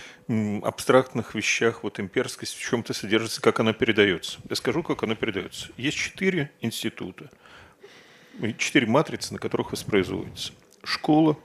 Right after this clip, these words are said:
армия, тюрьма, ментовка. Четыре структуры,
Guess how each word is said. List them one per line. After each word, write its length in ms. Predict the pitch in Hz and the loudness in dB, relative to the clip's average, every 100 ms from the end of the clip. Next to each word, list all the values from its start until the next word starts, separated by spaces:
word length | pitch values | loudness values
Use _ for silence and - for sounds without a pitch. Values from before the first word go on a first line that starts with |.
| _ _ _ _ _ _ _ _ _ - - | _ _ _ _ _ _ _ _ _ -16 4
армия, 560 | 139 135 127 123 120 - _ _ - - - - _ | 6 8 6 2 0 -8 _ _ -20 -20 -20 -20 _
тюрьма, 560 | - 120 101 98 120 139 - - - - - - - - | 2 6 6 8 6 4 -4 -20 -20 -18 -14 -14 -12 0
ментовка. 580 | 107 113 - 90 - - - _ _ _ - - - - | 2 4 2 0 -4 -12 -18 _ _ _ -20 -20 -20 -4
Четыре 380 | - - 214 190 | -2 4 6 6
структуры, 680 | - - 190 - 196 202 | 6 4 2 4 6 6